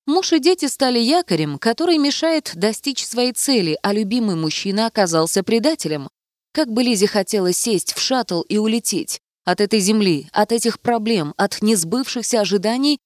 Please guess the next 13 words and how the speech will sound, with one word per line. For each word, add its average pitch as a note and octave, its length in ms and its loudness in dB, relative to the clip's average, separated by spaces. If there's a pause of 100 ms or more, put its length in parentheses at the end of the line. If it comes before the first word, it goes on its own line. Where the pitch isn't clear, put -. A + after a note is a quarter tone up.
(100)
и, C#4+ 120 4
в - 80 -2
конечном G#3+ 600 0
счете, A3 440 0 (200)
пустой A3 440 2
жизни. D3+ 440 -2 (260)
Вновь F#3 380 2
вернуться F#3+ 480 2
к - 60 -4
романам F#3+ 500 2
в E3 160 0
мягкой F#3+ 340 2
обложке? G3 500 0